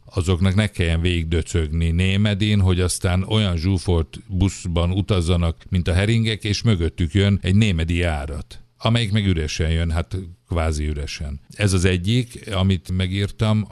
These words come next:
közlekedés szempontjából, a másik pedig, hogy nagyon szeretnénk, hogyha Felsővány felé, ami Bugyitól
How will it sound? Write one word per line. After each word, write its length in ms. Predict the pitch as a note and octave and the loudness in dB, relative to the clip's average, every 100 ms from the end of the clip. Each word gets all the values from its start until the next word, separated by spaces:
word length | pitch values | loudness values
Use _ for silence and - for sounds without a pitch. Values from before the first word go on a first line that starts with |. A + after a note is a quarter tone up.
| - _ | -16 _
közlekedés 520 | G#2+ G2 G#2 A2 G#2+ | 0 0 0 -2 0
szempontjából, 680 | - A2+ G2 A2 G2+ G2+ G#2 | 0 0 2 2 2 2 2
a 60 | |
másik 320 | G#2+ A2+ - F#2+ | 2 0 -2 -2
pedig, 320 | A2+ G#2 G2 | 0 0 0
hogy 200 | - F#2+ | 0 2
nagyon 260 | A2 G2+ | 2 2
szeretnénk, 560 | F2+ G2 F#2+ F#2 G2 F2+ | 2 2 0 0 0 0
hogyha 240 | G2 F#2+ | 0 0
Felsővány 720 | F2+ A2+ A2+ - F#2 E2+ F2 E2+ | 0 0 0 2 0 2 0 0
felé, 380 | G#2 G#2 G2 F2+ | -2 0 0 0
ami 340 | G2 F#2+ F#2+ | 2 2 2
Bugyitól 800 | F2+ A#2+ A2 G#2 G2+ F#2 F2+ | 2 2 2 0 2 2 2